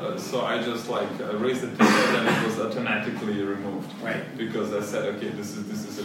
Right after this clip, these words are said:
Speaker 1: product feedback, it's not a seller feedback." And it's also, you know, F-, Amazon F B A and so on.
Speaker 2: Right.
Speaker 1: So, so apparently there are even, like, kind of automatic, uh, things going on if there's a mismatch.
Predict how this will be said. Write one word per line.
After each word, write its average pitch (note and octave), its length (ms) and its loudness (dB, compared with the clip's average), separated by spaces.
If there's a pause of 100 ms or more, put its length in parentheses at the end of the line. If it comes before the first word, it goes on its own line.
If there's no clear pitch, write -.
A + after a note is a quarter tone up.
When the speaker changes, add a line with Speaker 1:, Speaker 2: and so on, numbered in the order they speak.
Speaker 1:
product - 340 -2
feedback, G#2 300 -2
it's - 220 -8
not G#2 160 -6
a G2 80 -6
seller - 380 -2
feedback." - 300 -4 (460)
And G#2+ 120 -2
it's G#2 180 0
also, G#2 520 -2 (140)
you G#2 60 -8
know, F#2+ 120 -8 (100)
F-, - 320 -8
Amazon G2 380 -6
F F2+ 80 -6
B F#2+ 80 -4
A G2 100 -4
and - 80 -6 (120)
so - 60 -6
on. F2 200 -8 (240)
Speaker 2:
Right. - 100 -8 (280)
Speaker 1:
So, - 340 2
so - 300 0
apparently C3+ 580 2
there A2 240 2
are G2 100 0
even, A2 280 -2
like, G2+ 140 -2 (180)
kind G#2 200 -2
of G2+ 80 -2 (280)
automatic, G#2+ 720 0 (500)
uh, - 220 -4 (960)
things A2+ 260 -2
going G#2+ 340 0
on G#2+ 540 2 (420)
if A2+ 140 2 (380)
there's A2 320 0
a A2 60 -2
mismatch. G2+ 640 -2